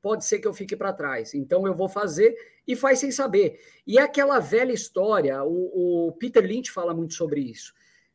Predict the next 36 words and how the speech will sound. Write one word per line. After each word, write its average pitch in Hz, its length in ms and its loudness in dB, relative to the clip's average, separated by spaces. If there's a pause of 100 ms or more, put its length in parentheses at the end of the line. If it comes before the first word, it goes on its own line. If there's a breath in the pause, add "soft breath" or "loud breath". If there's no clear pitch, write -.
que 226 460 -4
quando 320 240 2
a 294 60 4
pessoa 190 560 2
vai 196 260 -2
comprar, 180 460 -4
por 156 160 -4
exemplo, 160 340 -4
um 151 60 -8
televisor, 160 840 0 (500)
ela 190 280 2
vai 220 440 4 (160)
pesquisar 226 540 0
absolutamente 208 880 -4
tudo 233 300 -4
sobre 165 240 -6
o 165 40 -8
televisor. 147 640 -6
Quais 220 260 2
são 220 200 -2
as 185 100 -6
tecnologias 180 680 -4
disponíveis 160 500 -6
no 151 80 -6
mercado, 143 580 -4 (400 soft breath)
quais 226 300 6
são, 208 320 6
é, 175 540 0
a, 170 320 -2
as 160 100 -2
ofertas 185 800 -2 (320 soft breath)
entre 185 400 -2
os 165 240 -4
varejistas 180 640 0
concorrentes 175 600 -2
na, 143 480 -6